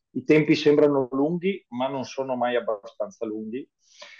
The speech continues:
Quando mi sono iscritto, fortunatamente avevo le idee chiare sulla barca, quindi io volevo un class quaranta di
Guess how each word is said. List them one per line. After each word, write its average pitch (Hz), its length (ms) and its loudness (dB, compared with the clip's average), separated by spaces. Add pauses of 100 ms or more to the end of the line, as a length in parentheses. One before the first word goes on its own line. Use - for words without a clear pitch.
(420)
Quando 196 420 6
mi 156 120 0
sono 170 240 0
iscritto, 165 800 4
fortunatamente 147 800 0
avevo 143 240 2
le 135 80 -4
idee 127 260 -4
chiare 123 220 0
sulla 117 260 -4
barca, 101 360 -2
quindi 120 200 -8
io 120 120 0
volevo 117 340 0
un 117 100 -10
class 110 380 -2
quaranta 110 720 0
di 98 460 -10